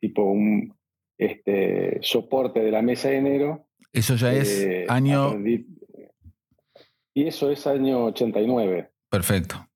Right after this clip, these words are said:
Speaker 1: Ochenta y nueve. Eh, yo estaba terminando la carrera, eh, eh, de contador, eh, se-, terminé la carrera de contador en, en la Universidad de Belgrano,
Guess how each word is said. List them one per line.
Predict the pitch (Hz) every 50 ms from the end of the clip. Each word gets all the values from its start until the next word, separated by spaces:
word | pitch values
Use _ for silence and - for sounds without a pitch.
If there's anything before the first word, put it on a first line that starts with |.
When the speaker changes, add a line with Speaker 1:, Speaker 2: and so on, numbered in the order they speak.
| _ _ _ _ _
Speaker 1:
Ochenta | - - - - 110 101 - 101
y |
nueve. | 98 104 90 87 85 82 - - _ _ _ _ _ _ _ _ _ _ _ _ _ _ _
Eh, | - 104 113 107 104
yo | 95 117
estaba | 113 110 - 113 113 113 110 107 - -
terminando | 110 101 98 107 113 117 117 113 110 104 113 110 107 98 101 101 92 90
la | 90 98 101 95
carrera, | - 110 110 - 123 143 151 151 151 151 151 151 143 - - _ _ _
eh, | - 104 101 98 101 98 98 98 50 50 50 - - _ _ _ _ _ _ _ _ _ _ _ _ _
eh, | - - 95 95 95 95 95 92 90
de | 95 104
contador, | - 113 107 104 104 110 117 139 160 165 160 156 165 160 - _ _ _ _ _
eh, | 104 98 101 -
se-, | - 107 104 107 - - - -
terminé | - 110 101 107 107 110 110
la | 110
carrera | 101 110 107
de | 113 -
contador | 110 107 98 107 110 113 110
en, | 107 107 104 101 - -
en | 107 107 101
la | 107
Universidad | 104 104 101 98 - - 120 117
de | 113
Belgrano, | 117 117 143 156 156 160 160 165 170 185 - -